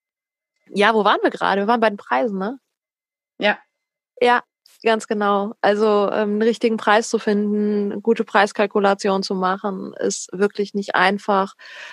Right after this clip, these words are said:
Speaker 1: Ähm, außerdem muss man ja sehen, man kann ja nicht, also, äh, viele Leute, wenn du, wenn du sagst, so, "Ey, ähm, ich nehme jetzt irgendwie sechzig Euro für eine Einzelstunde", ne?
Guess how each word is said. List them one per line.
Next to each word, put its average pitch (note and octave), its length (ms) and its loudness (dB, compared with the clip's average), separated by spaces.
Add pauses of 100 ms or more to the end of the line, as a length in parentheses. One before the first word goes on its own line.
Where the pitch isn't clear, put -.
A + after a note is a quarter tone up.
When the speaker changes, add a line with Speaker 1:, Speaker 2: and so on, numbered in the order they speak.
(200)
Speaker 1:
Ähm, F#3 760 2 (560)
außerdem F#3+ 240 0
muss F#3+ 140 0
man G3+ 100 2
ja F3 140 4
sehen, F#3 300 0
man F#3+ 160 -2
kann F#3+ 180 -4
ja F#3+ 120 0
nicht, F#3 360 -6 (460)
also, F#3 240 0
äh, E3 100 -6 (440)
viele C4+ 160 2
Leute, B3 240 2
wenn A3+ 120 2
du, G3 160 2
wenn G3 120 0
du F#3+ 60 2
sagst, B3 460 0
so, A#3+ 260 4
"Ey, A#3 340 4
ähm, G3+ 560 0
ich F#3+ 120 -8
nehme G#3+ 180 2
jetzt G3 100 -4
irgendwie G3 300 0
sechzig F#3+ 320 2
Euro F3 140 4
für - 80 -10
eine E3+ 160 -4
Einzelstunde", C3+ 580 -10 (340)
ne? G#3 200 0